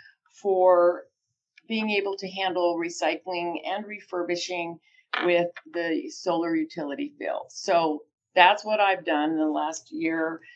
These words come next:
set up and have been having a fabulous time in branching into a whole new industry in, um, finding those,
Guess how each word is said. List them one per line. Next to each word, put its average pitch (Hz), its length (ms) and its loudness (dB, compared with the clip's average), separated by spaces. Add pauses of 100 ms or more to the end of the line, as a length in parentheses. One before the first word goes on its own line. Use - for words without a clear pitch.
(120)
set 175 300 4
up 165 240 6 (100)
and 160 320 0 (160)
have 156 240 -2
been 160 380 0 (180)
having 170 320 -2
a 156 60 -6
fabulous 175 760 0
time 190 400 0
in 170 260 -4
branching 185 480 0
into 180 200 -6
a 160 100 -2
whole 190 220 2
new 185 160 -6
industry 233 840 -2 (400)
in, 247 500 2 (400)
um, 226 540 4 (260)
finding 269 380 6
those, 226 340 -2